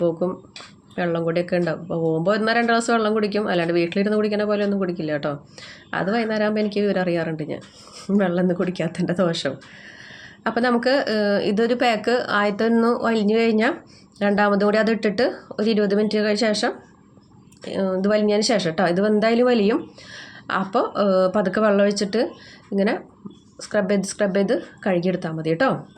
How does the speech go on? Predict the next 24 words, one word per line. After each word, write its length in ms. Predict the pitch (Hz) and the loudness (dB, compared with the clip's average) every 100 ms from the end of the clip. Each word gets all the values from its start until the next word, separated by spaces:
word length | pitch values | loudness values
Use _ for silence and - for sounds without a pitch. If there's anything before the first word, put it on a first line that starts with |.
| - - | -20 -14
അപ്പോൾ 120 | - | -6
അത് 60 | 175 190 | -2 0
കഴിഞ്ഞിട്ട് 280 | 185 175 196 | 0 0 0
കാണാം 180 | 170 156 | 0 0
കേട്ടോ. 180 | 247 214 - - - - - - - - - - - - - _ _ - - - - - - | 0 -2 -4 -18 -20 -20 -20 -20 -20 -20 -20 -20 -20 -20 -20 _ _ -20 -20 -20 -20 -20 -10
നമ്മുടെ 260 | 202 180 185 185 | -6 -4 -4 -4
പാക്കൊക്കെ 480 | 202 190 202 196 202 | -2 -2 -4 -2 -2
ഇവിടെ 200 | 196 190 - 202 | 0 -2 -6 -4
റെഡി 180 | 190 180 | -4 0
ആയിട്ടുണ്ട്. 360 | 185 185 185 180 175 175 | -2 0 -2 0 -4 -4
ഇതിപ്പോൾ 240 | 180 190 | -2 0
എന്താ 140 | 196 190 196 | 0 0 2
മുഖത്തും 360 | 190 185 185 180 | 2 0 0 0
കൂടി 120 | 190 185 | 2 4
എന്നല്ലേ, 320 | 196 220 143 156 - - - - - - - | 4 2 0 -2 -8 -12 -16 -16 -16 -16 -6
കഴുത്തിൽ 360 | 190 185 180 180 196 | 0 0 0 0 2
രണ്ട് 200 | 196 196 | 2 2
വട്ടം 200 | 202 196 | 0 0
പ്രാവശ്യം 340 | 196 180 175 185 | 0 0 0 -2
ഇട്ടതിന് 240 | 190 175 180 | 0 2 2
ശേഷം 200 | 180 185 185 | 0 -4 -2
പിന്നെ 180 | 170 180 | -4 -2
കുറച്ചും 240 | 180 180 | -4 -4
കൂടി 120 | 175 | -6